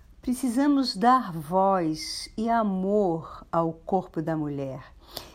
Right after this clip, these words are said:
em toda a sua beleza e complexidade. Respeitar o lugar do sagrado feminino na nossa cultura.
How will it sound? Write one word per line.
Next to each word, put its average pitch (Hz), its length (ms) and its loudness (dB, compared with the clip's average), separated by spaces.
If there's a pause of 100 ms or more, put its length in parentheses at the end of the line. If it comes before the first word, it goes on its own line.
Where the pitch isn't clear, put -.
(140)
em 240 220 4 (220)
toda 277 340 4
a 269 40 4
sua 269 260 2
beleza 214 800 0
e 208 120 -4
complexidade. 233 1500 -2 (1900)
Respeitar 277 720 2
o 277 80 0
lugar 214 520 4
do 208 120 -2
sagrado 240 640 2
feminino 240 880 4
na 170 100 2
nossa 165 340 0
cultura. 160 760 -4